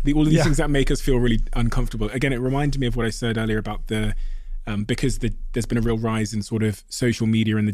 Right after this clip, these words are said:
Speaker 1: dig-, digital screens and all of these things. Now people are looking for places for community. So bowling alleys and in real life events have increased in, in the same way, 'cause we've optimized our lives to be more comfortable and easy. Now there's a,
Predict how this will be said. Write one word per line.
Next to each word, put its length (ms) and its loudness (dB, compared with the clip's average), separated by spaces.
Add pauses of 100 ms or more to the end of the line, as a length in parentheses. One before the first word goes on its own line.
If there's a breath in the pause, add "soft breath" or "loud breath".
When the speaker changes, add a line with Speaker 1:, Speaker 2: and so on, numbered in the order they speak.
(100)
Speaker 1:
dig-, 220 -2
digital 320 -2
screens 300 -2
and 100 -2
all 60 0
of 80 -4
these 200 0
things. 360 -4 (320 soft breath)
Now 340 -2 (360)
people 280 0
are 60 4
looking 260 0
for 120 -8
places 340 -4
for 100 -8
community. 460 -2
So 160 -2
bowling 420 0
alleys 380 -2
and 100 -4 (180)
in 160 0
real 140 2
life 240 -2
events 320 -4
have 80 -6
increased 380 -4
in, 100 0 (240 loud breath)
in 80 0
the 60 2
same 240 0
way, 80 2
'cause 160 -4
we've 100 2 (120)
optimized 600 -2
our 140 -2
lives 200 0
to 60 -20
be 60 4
more 140 2
comfortable 420 -2
and 80 2
easy. 400 0 (300 loud breath)
Now 200 2
there's 200 0
a, 60 -4